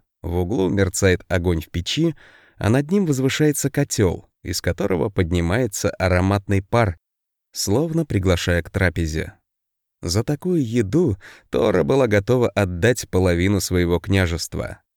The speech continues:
Она выбралась из своего импровизированного убежища и подошла к печи. Мордаиба, словно заботливая мать, открыла крышку котла и наполнила глиняную миску кашей,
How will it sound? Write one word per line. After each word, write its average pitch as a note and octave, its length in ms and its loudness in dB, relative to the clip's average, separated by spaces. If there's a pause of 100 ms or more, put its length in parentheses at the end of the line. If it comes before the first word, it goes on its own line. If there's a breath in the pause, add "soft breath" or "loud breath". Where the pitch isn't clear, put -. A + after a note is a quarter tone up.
(600)
Она F3 300 0
выбралась C#3+ 460 0
из - 180 -2
своего F#2+ 440 2
импровизированного F#2+ 1000 0
убежища F2+ 840 -2 (300 loud breath)
и A3 120 -2
подошла B2 440 2
к G2+ 80 -10
печи. - 480 -4 (680)
Мордаиба, F2+ 720 2
словно E2+ 420 -2
заботливая E2 640 0
мать, A2 320 -2 (300 loud breath)
открыла E3+ 480 0
крышку C#3 420 0
котла C3+ 640 0
и F2+ 120 -2
наполнила C#3+ 600 0
глиняную G2 540 0
миску G2+ 400 -2
кашей, A2 600 -6